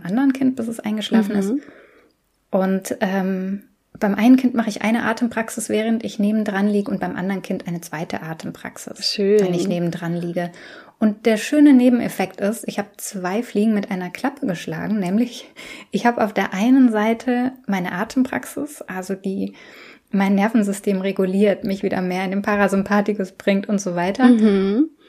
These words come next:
Speaker 1: Und auf der anderen Seite ärgere ich mich nicht, selbst wenn's ein bisschen länger geht, ähm, und meine Kinder ein bisschen länger brauchen zum Einschlafen, ärgere ich mich nicht, weil ich mache ja währenddessen was, ne? Also ich liege
Speaker 2: Dann
Speaker 1: da
Speaker 2: hast
Speaker 1: nicht
Speaker 2: du mehr
Speaker 1: rum.
Speaker 2: Zeit für deine Atemübung.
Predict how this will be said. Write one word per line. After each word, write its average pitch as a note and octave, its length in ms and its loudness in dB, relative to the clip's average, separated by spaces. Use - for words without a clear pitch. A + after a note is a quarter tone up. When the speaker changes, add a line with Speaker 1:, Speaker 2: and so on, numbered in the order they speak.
Speaker 1:
Und G#3 140 6
auf A3+ 100 4
der - 180 0
anderen B3+ 300 8
Seite A#3+ 400 2
ärgere C4+ 320 2
ich - 80 -6
mich F#3+ 200 0
nicht, F#3+ 140 -2
selbst A3 240 -2
wenn's B3+ 240 2
ein C4 80 8
bisschen C#4+ 380 2
länger A#3 340 6
geht, E3+ 460 -6
ähm, E3+ 480 -6
und F#3 160 -6
meine F3+ 200 -2
Kinder G#3 240 2
ein F#3+ 40 0
bisschen F#3+ 260 -2
länger G3+ 240 0
brauchen - 340 -6
zum G3 140 -6
Einschlafen, G#3+ 580 -4
ärgere G3+ 240 0
ich A#3 120 -4
mich A#3+ 180 -2
nicht, C#4 280 2
weil G3 340 0
ich G3+ 100 -4
mache A3 260 -4
ja G#3 260 0
währenddessen F#3 480 -2
was, D#3+ 280 -12
ne? G#3+ 320 -6
Also E3+ 200 -8
ich - 200 -8
liege B3+ 160 8
Speaker 2:
Dann A3 100 4
Speaker 1:
da A3+ 60 6
Speaker 2:
hast A3+ 80 6
Speaker 1:
nicht G#3 100 -2
Speaker 2:
du B3 40 4
mehr - 120 8
Speaker 1:
rum. B3+ 80 4
Speaker 2:
Zeit G#3 260 4
für - 80 0
deine A3 220 4
Atemübung. G3 680 2